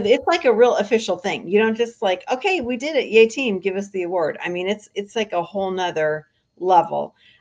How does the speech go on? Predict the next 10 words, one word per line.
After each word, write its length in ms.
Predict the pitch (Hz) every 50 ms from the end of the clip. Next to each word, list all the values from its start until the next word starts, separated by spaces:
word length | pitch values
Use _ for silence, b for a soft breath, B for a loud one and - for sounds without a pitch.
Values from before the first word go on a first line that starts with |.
| b _ -
Um, 500 | 170 170 165 160 156 151 151 151 147 - _ - 165 -
but 320 | 214 202 196 180 - - _ _
you 200 | - 202 196 208
do 200 | 196 233 285 302 254
that, 340 | 233 208 185 180 - - -
then 160 | 214 208 214
you're 120 | 208 202 196
going 400 | 202 226 240 269 277 277 262 240
on 440 | 214 - - 214 214 214 208 208 202
to 500 | - - - 202 190 185 180 180 180